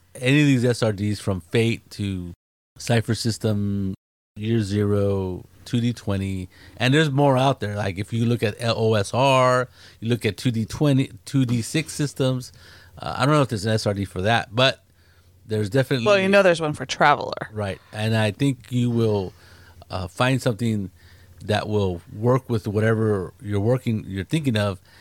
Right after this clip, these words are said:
Speaker 1: And unless you're really tied to a system that, that somehow is, uh, only will work with the s-, setting
Speaker 2: You really
Speaker 1: or
Speaker 2: like that
Speaker 1: the
Speaker 2: system
Speaker 1: genre.
Speaker 2: and that genre.
Speaker 1: Right. I think you could l-, take a look at these and find something that you like. And some companies actually have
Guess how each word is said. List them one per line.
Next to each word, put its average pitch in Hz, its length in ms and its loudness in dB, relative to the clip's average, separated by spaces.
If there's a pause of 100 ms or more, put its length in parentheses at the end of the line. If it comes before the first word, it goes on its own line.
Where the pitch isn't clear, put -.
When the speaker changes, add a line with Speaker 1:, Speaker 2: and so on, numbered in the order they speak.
(200)
Speaker 1:
And 107 600 2
unless 147 280 0
you're 135 100 0
really 139 180 2
tied 123 380 0
to 120 120 0
a 104 40 2
system 123 400 -2
that, 95 180 -2 (200)
that - 180 -10 (100)
somehow 117 540 0 (560)
is, 95 280 -4
uh, 92 180 -4 (340)
only 131 260 4
will 107 200 2
work 107 280 2
with 104 160 0
the 98 60 -6
s-, - 340 -12 (160)
setting 220 300 2
Speaker 2:
You 220 120 6
really 196 260 6
Speaker 1:
or - 20 -2
Speaker 2:
like 156 260 2
that 139 180 0
Speaker 1:
the 104 60 -4
Speaker 2:
system 151 440 2
Speaker 1:
genre. 147 100 4
Speaker 2:
and 147 80 4
that 139 200 2
genre. - 380 -6 (240)
Speaker 1:
Right. 92 240 -4 (340)
I 107 120 -2
think 127 160 2
you 113 40 -2 (100)
could 104 60 -2
l-, 104 60 -4
take - 220 -6
a - 20 0
look 110 160 -2
at 104 140 -2
these 107 320 -2
and 90 180 -6
find 101 240 -4
something 95 280 -8
that 87 200 -10
you 92 60 -6
like. 95 300 -6
And 127 420 0 (240)
some 120 280 -2
companies 104 480 -2
actually 95 320 -4
have 90 320 -4